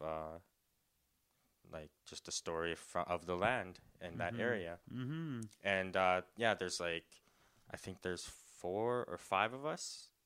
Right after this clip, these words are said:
Speaker 1: doing stories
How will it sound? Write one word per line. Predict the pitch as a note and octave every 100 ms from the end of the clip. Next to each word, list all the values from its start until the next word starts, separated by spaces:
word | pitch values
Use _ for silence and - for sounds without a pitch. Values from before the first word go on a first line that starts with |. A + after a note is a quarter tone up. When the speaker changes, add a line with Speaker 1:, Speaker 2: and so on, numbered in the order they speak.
| _ _ _ _ _ _ _ _ _ _ _ _
Speaker 1:
doing | - A2 A2+ A2+ A2+ A2+ A#2 -
stories | - - B2 C3 D3+ -